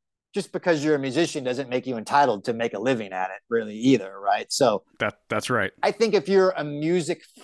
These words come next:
Speaker 1: fan, there is no better time to live in right now, because music is so abundant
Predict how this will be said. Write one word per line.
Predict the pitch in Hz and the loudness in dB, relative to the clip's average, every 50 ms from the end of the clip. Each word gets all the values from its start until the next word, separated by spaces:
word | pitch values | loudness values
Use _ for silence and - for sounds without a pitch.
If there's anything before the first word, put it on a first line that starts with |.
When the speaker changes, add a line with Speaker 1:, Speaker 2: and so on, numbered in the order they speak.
| - _ - | -20 _ 0
Speaker 1:
fan, | 175 151 - 151 151 156 160 165 170 180 180 160 _ _ _ _ _ _ _ _ | 0 2 2 2 0 0 -2 -2 -6 -8 -14 -16 _ _ _ _ _ _ _ _
there | - 170 175 170 156 | 4 6 6 6 6
is | 135 113 127 | 4 0 -4
no | 131 139 143 151 151 160 165 | -6 -2 2 4 4 4 4
better | 147 120 151 151 156 147 147 | 4 4 4 4 4 2 0
time | 147 - 139 143 143 139 135 143 147 151 143 127 135 _ - | -4 -6 -4 -4 -2 -2 -2 -4 -4 -6 -10 -14 -16 _ 0
to | 160 151 | 0 2
live | 139 127 123 123 131 135 139 151 151 139 156 | 2 0 -2 -2 0 2 2 2 0 -2 -6
in | 160 160 151 143 | -10 -10 -6 0
right | 139 139 139 139 135 | 2 4 4 4 2
now, | 139 139 143 151 160 | 0 0 0 0 0
because | 147 143 - 147 135 120 123 | -2 -2 -2 -4 -4 -4 -6
music | 127 135 147 151 139 147 143 - | -8 -6 -6 -4 -4 -4 -6 -4
is | - 139 127 - | -4 -4 -4 -4
so | - - - 160 147 147 156 165 | -6 -4 0 2 4 4 4 4
abundant | 156 127 - 131 131 131 123 123 127 127 | 2 0 0 -4 -4 -4 -4 -6 -8 -8